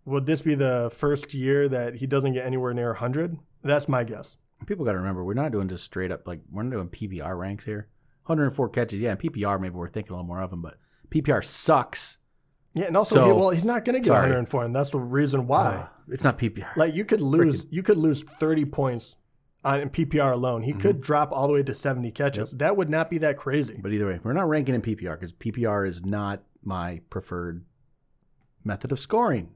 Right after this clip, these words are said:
Speaker 2: I'll say that. I don't need to go on another P P R rant. If, oh God, P P R, man. I'm in another league right now, and they're deciding what scoring system to use. And people are like, "P P R, P P R." And I'm like,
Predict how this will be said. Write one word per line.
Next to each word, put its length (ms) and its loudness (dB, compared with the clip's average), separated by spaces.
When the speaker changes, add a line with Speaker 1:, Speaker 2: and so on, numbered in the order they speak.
Speaker 2:
I'll 80 -2
say 180 2
that. 340 2
I 40 -6
don't 100 0
need 120 2
to 60 2
go 100 4
on 80 4
another 180 4
P 160 4
P 160 2
R 180 8
rant. 380 0
If, 380 -14
oh 480 -14
God, 280 -18
P 120 -20
P 140 -20
R, 180 -20
man. 120 -18
I'm 60 0
in 80 4
another 240 4
league 240 2
right 120 4
now, 100 2
and 80 2
they're 60 2
deciding 340 2
what 120 0
scoring 300 -4
system 280 -2
to 60 -2
use. 340 2
And 220 -2
people 240 0
are 100 2
like, 120 -2
"P 120 -2
P 140 2
R, 220 4
P 120 0
P 140 2
R." 160 4
And 80 2
I'm 80 0
like, 180 -4